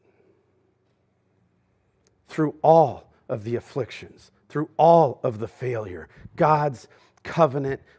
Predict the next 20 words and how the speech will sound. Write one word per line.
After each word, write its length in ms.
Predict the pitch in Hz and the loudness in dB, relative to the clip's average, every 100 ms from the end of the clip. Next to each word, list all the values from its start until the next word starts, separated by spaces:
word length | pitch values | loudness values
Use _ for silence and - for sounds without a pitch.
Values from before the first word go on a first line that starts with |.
| - | -20
plan 580 | 101 147 139 110 98 - _ - | -12 -8 -6 -8 -12 -18 _ -14
to 100 | 127 | -12
bring 540 | 101 127 147 139 127 - | -10 -4 -2 -2 -4 -8
a 60 | |
Messiah 720 | 123 113 - 156 139 120 101 - _ _ | -10 -10 -4 0 0 -2 -8 -14 _ _
to 120 | 156 | -6
the 100 | 139 | -6
world 520 | 117 139 156 135 107 - _ - | -4 -2 0 -2 -6 -10 _ -10
was 160 | 127 - | -10 -10
fulfilled. 840 | - - - 196 233 208 - - _ _ _ _ _ _ _ _ _ _ _ _ _ _ _ _ _ _ _ _ _ _ _ - | -14 -14 -10 -2 0 0 -4 -18 _ _ _ _ _ _ _ _ _ _ _ _ _ _ _ _ _ _ _ _ _ _ _ -10
The 80 | 135 | -8
psalmist 500 | - 214 226 196 - | 4 6 6 4 2
doesn't 280 | 180 160 175 | 0 2 0
even 260 | 156 156 | 0 -2
know 180 | 165 175 | -2 -2
that's 260 | 165 160 - | -2 -6 -6
what 100 | 175 | -4
he's 160 | 151 | -6
singing 340 | - 190 196 139 | -8 -6 -4 -4
about. 400 | 107 85 - | -8 -14 -16